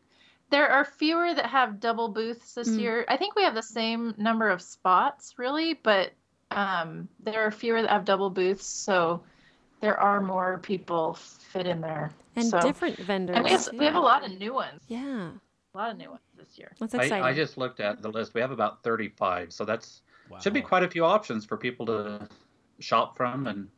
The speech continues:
Speaker 3: and view. So
Speaker 4: You know that they're gonna be lining up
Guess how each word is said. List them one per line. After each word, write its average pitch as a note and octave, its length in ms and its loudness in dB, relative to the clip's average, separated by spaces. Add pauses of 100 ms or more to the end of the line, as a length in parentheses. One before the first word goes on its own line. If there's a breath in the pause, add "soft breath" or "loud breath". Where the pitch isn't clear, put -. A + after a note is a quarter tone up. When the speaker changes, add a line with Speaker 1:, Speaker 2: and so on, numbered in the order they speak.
(180)
Speaker 3:
and G2 140 -10
view. G#2+ 320 -2
So G2 400 -4 (720 soft breath)
Speaker 4:
You B2 140 -6
know B2+ 180 4
that C3+ 140 0
they're C3 120 2
gonna C3 140 -4
be B2+ 140 0
lining A#2+ 440 -4
up A#2+ 260 -4